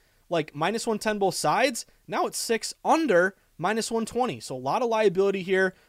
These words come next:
toward this under. I was doing some more research, and this is, these are two teams that are two of the worst or lowest scoring teams in the N H L. They're both only averaging about two point five goals a game. Uh, you also look at how they've trended recently.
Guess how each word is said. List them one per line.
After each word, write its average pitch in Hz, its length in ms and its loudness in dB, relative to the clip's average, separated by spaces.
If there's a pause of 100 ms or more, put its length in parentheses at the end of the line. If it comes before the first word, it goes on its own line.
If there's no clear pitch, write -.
toward 202 180 2
this 135 220 -6
under. 202 420 4
I - 40 -6
was 135 100 -4
doing 202 160 -2
some 196 140 -4
more 151 100 2
research, 190 540 0 (280)
and 135 140 -6
this 233 180 -4
is, 214 200 0
these 247 200 -6
are 302 80 -2
two 233 200 -2
teams 214 300 -6
that 156 220 2 (260)
are 139 120 -4
two - 160 -2
of 311 60 0
the 185 80 4
worst 165 440 2
or 139 160 -2
lowest 165 320 2
scoring 190 280 -2
teams 170 260 -6
in 147 60 -8
the 143 120 -6
N 156 120 -2
H 151 180 -2
L. 151 120 4
They're 120 100 -6
both 185 240 -2
only 185 260 -6
averaging 139 480 0 (240)
about 127 240 -8
two 190 160 -6
point 175 260 -4
five 156 280 0
goals 147 200 0
a 113 60 -10
game. 170 380 -2 (360)
Uh, 135 60 -8
you 147 80 2
also 175 180 0
look 185 100 0
at 160 80 -6
how 160 80 0
they've 156 160 -2
trended 165 300 -4
recently. 202 580 -2